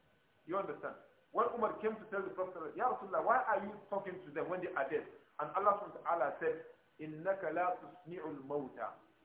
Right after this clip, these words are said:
You cannot make the dead to hear. This is the verse that Umar used as evidence. And the Prophet did not tell him, "No, the verse is not applicable here." No, he said,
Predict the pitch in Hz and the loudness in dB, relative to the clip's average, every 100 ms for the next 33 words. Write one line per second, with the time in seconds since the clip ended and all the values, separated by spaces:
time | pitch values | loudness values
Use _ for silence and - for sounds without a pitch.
0 | _ 165 180 170 233 226 196 196 - 170 | _ -4 0 2 0 0 -4 -6 -6 -8
1 | - 196 196 - - 147 165 170 - - | -2 0 -2 -6 -14 -8 2 2 2 -8
2 | - _ _ _ _ _ _ _ _ _ | -20 _ _ _ _ _ _ _ _ _
3 | _ - 285 214 - 220 196 - 214 196 | _ -8 0 4 6 6 4 -2 -2 -2
4 | 202 202 165 - 196 208 151 - - _ | -4 -6 -6 -6 -8 -6 -8 -10 -20 _
5 | - _ _ _ - 170 185 254 226 190 | -20 _ _ _ -2 0 4 6 6 2
6 | 190 190 185 170 165 170 - - - 175 | -2 -2 -4 -6 -6 -6 -6 -8 -2 2
7 | 196 196 156 156 135 - 135 135 113 113 | 2 0 -8 -10 -10 -10 -12 -16 -16 -14
8 | 117 113 - _ _ _ _ _ 156 135 | -12 -12 -18 _ _ _ _ _ -10 -10
9 | 143 160 170 | -10 -8 -8